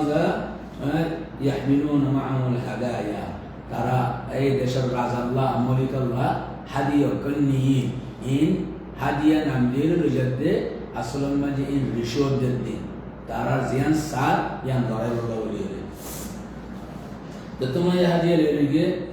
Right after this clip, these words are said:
يطلبون منه, এ তারা চায় যে أن يسلمهم المسلمين। তারা নিয়ত তো হাদিয়া লইবে যাতে রাজারে হাদিয়া গেন দিয়ে রে,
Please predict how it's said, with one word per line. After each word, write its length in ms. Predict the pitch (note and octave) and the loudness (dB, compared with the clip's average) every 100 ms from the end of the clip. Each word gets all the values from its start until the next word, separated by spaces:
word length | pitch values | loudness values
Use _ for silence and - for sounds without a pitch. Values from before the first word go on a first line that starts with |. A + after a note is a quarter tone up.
| - - | -10 -4
يطلبون 580 | C#3+ D3 D3+ D#3 F3 E3+ | -2 0 0 4 6 6
منه, 580 | E3 F3 F3 D#3 F#3+ G#3+ - - - - - | 4 4 2 4 4 2 0 -8 -12 -14 -8
এ 60 | B2+ C3 | -6 -2
তারা 180 | C#3+ C#3 | 0 0
চায় 400 | - C#3+ D3 E3 | 0 0 2 0
যে 140 | F3 | 0
أن 220 | C#3+ C#3 | 2 2
يسلمهم 920 | B2+ C3+ B2+ C#3+ D3 B2+ A#2+ C3 B2 B2 - A#2 | 2 0 2 4 4 4 4 4 4 2 -2 -4
المسلمين। 960 | A#2 A#2+ A#2 A2+ G#2+ A2 A#2+ A2 G2+ F#2 - - - - - - - | -2 -2 -2 -4 -4 -2 0 0 -2 -4 -6 -10 -12 -12 -12 -10 -6
তারা 340 | B2 B2+ C#3 | -2 2 4
নিয়ত 600 | B2+ B2+ C3 F#3 - - - - - - - - | 4 4 4 4 2 -2 -8 -10 -12 -10 -8 -6
তো 60 | C#3 | -4
হাদিয়া 400 | - C#3 D3 C#3+ | -2 0 2 4
লইবে 280 | C#3+ B2+ A#2+ | 4 4 2
যাতে 580 | B2 A#2+ A2 D#3+ G#3+ G3+ - - - | 0 -2 2 4 4 2 -4 -8 -8
রাজারে 440 | B2 A#2+ C3 C#3 D3+ | -6 -2 0 0 0
হাদিয়া 320 | D3 D3 D3 | 0 2 2
গেন 240 | C#3 C3 | 2 2
দিয়ে 160 | B2 C#3 | 2 2
রে, 460 | D3 F#3+ - - | 4 4 2 -2